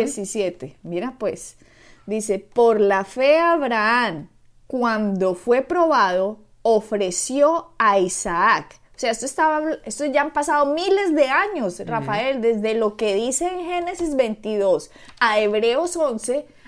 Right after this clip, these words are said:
Speaker 1: han pasado miles de años. Y Pablo aquí me está diciendo, ah, ven, ya han pasado miles de años, sí, dos mil años.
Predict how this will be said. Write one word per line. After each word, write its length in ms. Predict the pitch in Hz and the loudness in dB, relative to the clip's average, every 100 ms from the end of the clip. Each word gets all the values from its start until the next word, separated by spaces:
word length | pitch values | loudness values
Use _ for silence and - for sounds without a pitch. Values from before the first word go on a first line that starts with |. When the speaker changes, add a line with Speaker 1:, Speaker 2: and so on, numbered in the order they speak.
| _ | _
Speaker 1:
han 160 | 262 233 | -4 -2
pasado 520 | 285 285 294 277 - - | -4 -4 -4 -6 -10 -6
miles 1000 | 226 220 247 339 403 403 196 - - - _ | -2 0 0 0 6 6 6 0 -12 -14 _
de 260 | 202 208 196 | -2 0 0
años. 520 | 165 156 - - - _ _ _ _ _ _ | -4 -10 -16 -20 -20 _ _ _ _ _ _
Y 260 | 302 277 - | 2 2 0
Pablo 640 | 330 359 381 285 226 254 - _ - | 0 2 2 0 -2 -6 -12 _ -4
aquí 580 | 226 220 - 311 254 - _ _ | -2 -2 -2 -2 -2 -8 _ _
me 100 | 220 | -4
está 280 | 220 247 226 | -4 0 0
diciendo, 480 | 269 - 277 240 - | 0 -2 -2 -2 -4
ah, 140 | 220 | -6
ven, 340 | 214 208 196 160 | -2 -2 -4 -6
ya 80 | 180 | -6
han 60 | |
pasado 260 | 214 226 233 | -6 -8 -6
miles 220 | 233 247 | -6 -6
de 80 | 226 | -6
años, 160 | 247 | -6
sí, 140 | 277 254 | -6 -4
dos 220 | 196 190 | -4 -4
mil 220 | 220 233 | -4 -2
años. 440 | 262 202 - - | -4 -4 -10 -16